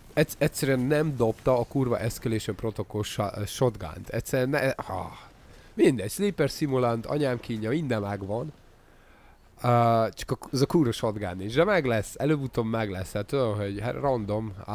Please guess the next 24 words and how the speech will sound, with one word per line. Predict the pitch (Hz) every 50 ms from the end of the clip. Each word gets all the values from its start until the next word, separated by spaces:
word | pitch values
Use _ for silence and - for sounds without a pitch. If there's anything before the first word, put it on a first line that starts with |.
| 110 110
R | 107
N | 101 98 101
G, | 98 98 107 104
mit, | 107 113 - -
mit | - 110 -
tudsz | - - 95 -
csinálni | - - 117 104 95 92 95
vele, | 95 113 120 107 101 104 110 - -
de | - 120 120
meg | 117 113 107 98
lesz. | 87 80 80 - - - - - _ - - - - - _ _ _ _ - - - - -
Szóval | - - - 131 113 117 120 -
azért | 139 160 160 160 160 135 - -
volt | 117 110 104 95 104
nekem | 104 - - 101
olyan | 98 95 95
sok | - 101 101 -
játszani | 90 87 101 - - - -
való. | - - 107 101 - - - - - - - - - -
Ha | - 123 - -
ebbe | 196 240 - - 147
a | 127
kontextusban | - - 170 175 165 - 160 135 - - 139 131 117 113 113 117
nézem, | 113 127 135 139 135 127 143 143 143